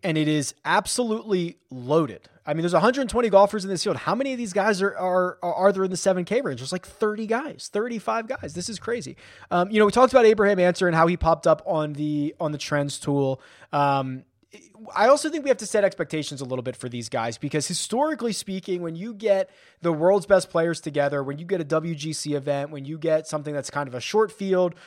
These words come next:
or you guarantee four rounds or something like that, and this is not, this is not guaranteed four rounds, by the way, but, like, when you get a smaller field with a really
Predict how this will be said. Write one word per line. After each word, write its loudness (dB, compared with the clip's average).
or 0
you -6
guarantee -2
four -8
rounds -2
or -10
something -6
like -4
that, -4
and -4
this -4
is -4
not, 0
this -6
is -8
not 0
guaranteed -4
four -6
rounds, -8
by -10
the -14
way, -12
but, 4
like, 4
when -2
you -8
get 2
a 0
smaller 4
field -2
with -6
a -2
really -2